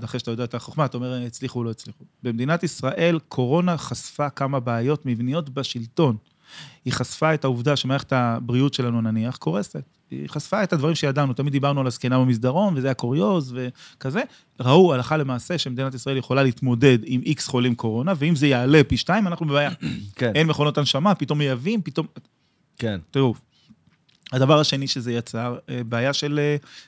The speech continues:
Speaker 1: נקרא לזה תזרים לעסקים, מעמד העצמאי במדינת ישראל. פתאום שמו דגל מול העיניים שלך, מראה, ואמרו, "אתה עצמאי, אז, אה, חמוד שלי,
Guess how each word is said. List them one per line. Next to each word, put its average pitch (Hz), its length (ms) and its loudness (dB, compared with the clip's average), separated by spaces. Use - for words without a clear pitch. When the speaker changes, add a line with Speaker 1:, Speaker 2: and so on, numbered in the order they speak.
Speaker 1:
נקרא 135 200 2
לזה 147 160 4
תזרים 135 320 0
לעסקים, 139 560 -2
מעמד 127 460 0
העצמאי 131 380 0
במדינת 131 420 -2
ישראל. 170 400 -2
פתאום 147 280 -2
שמו 147 360 0
דגל 127 340 4
מול 131 180 2
העיניים 123 340 2
שלך, 117 120 -6
מראה, 123 440 -2
ואמרו, 156 220 2
"אתה 139 180 0
עצמאי, 120 640 -4
אז, 120 260 -6
אה, 120 60 -6
חמוד 143 260 -6
שלי, 160 220 -4